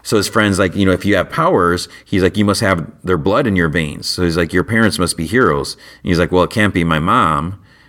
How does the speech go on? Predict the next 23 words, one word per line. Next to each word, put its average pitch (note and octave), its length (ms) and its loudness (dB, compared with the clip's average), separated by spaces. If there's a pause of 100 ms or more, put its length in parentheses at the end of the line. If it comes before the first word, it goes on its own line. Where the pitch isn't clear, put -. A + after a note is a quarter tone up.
Then F2+ 100 -2
he's E2 120 -2
like, E2+ 100 -2
"Well, F2 100 0
what F#2 120 2
about E2+ 200 0
your E2+ 100 -2
dad?" F#2 460 -2 (360)
And F2+ 160 -4
the E2+ 60 0
friend's F2+ 300 0
like, D#2+ 260 2 (320)
you F2 120 -2
know, D#2+ 180 0
he's D#2 140 -6
like, D#2+ 180 -4
"Maybe F2+ 480 2
he F2+ 140 -2
could D#2+ 120 2
be F#2 80 4
a F#2 60 4
real F#2+ 160 2
superhero." E2+ 600 -2